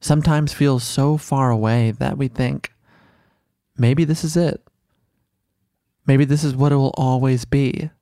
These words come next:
Sometimes it feels so far away that you forget what life was even like before covid nineteen. I know I have certainly felt that way at times since last March. But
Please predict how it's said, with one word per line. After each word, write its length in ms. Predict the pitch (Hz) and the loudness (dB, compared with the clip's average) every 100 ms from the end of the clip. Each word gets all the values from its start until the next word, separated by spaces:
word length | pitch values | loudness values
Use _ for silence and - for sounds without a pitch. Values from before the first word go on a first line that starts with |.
| _ _ _ _ _ _ _ _ | _ _ _ _ _ _ _ _
Sometimes 480 | 165 175 185 185 160 | 0 2 2 2 -2
it 80 | |
feels 300 | - 160 139 | 0 0 0
so 280 | - 151 156 | 0 0 0
far 300 | 151 147 143 | 0 0 0
away 640 | 123 113 135 123 - 113 143 _ _ _ _ _ _ _ | 2 2 0 0 -2 -6 -8 _ _ _ _ _ _ _
that 340 | 123 120 117 | 0 2 0
you 160 | 139 143 | 0 -2
forget 420 | - 143 139 139 | -2 -2 -2 -2
what 200 | 135 131 | -2 -2
life 340 | 123 127 139 127 | -2 -2 -2 -2
was 160 | 123 | -4
even 280 | 139 143 135 | -2 0 2
like 340 | 120 127 131 - | 2 0 -2 -2
before 580 | 120 - 139 156 160 | -4 -2 -2 0 0
covid 440 | 147 - 110 117 - | -2 0 2 0 -2
nineteen. 640 | - - - - - 156 - _ _ _ _ _ _ _ _ _ - | -4 -4 -6 -6 -4 -6 -8 _ _ _ _ _ _ _ _ _ 0
I 60 | |
know 140 | 139 131 | 2 4
I 160 | 131 | 2
have 140 | 131 117 | 2 0
certainly 340 | - - 127 | -2 -2 -4
felt 260 | - 131 - | -2 -2 0
that 200 | 135 - | -4 -2
way 400 | - - - 156 - _ _ _ _ _ | -4 -2 -6 -8 -10 _ _ _ _ _
at 220 | 131 120 | -2 0
times 460 | - 113 104 104 - | 0 0 0 -4 -6
since 280 | - 131 - | -6 -4 -4
last 260 | - - | -4 -2
March. 440 | 160 160 170 - - _ _ _ | -2 -2 -6 -12 -14 _ _ _
But 240 | 123 120 | 0 0